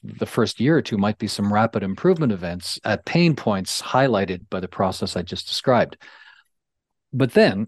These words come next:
we have to take to the next level, which is let's improve the customer journey. And that entails working externally, lean experimentation, often, uh, digital methods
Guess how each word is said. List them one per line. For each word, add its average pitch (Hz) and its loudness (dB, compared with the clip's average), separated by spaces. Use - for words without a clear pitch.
we 113 -2
have 104 -4
to 92 -6
take 95 -2
to 101 0
the 87 -4
next 95 -2
level, 95 4
which 92 -4
is 95 -2
let's - -2
improve 160 4
the 143 2
customer 95 -4
journey. 92 -2
And 95 0
that 131 4
entails 107 0
working 104 0
externally, 95 -2
lean 107 0
experimentation, 98 -2
often, 110 0
uh, 90 -4
digital 110 4
methods 107 -2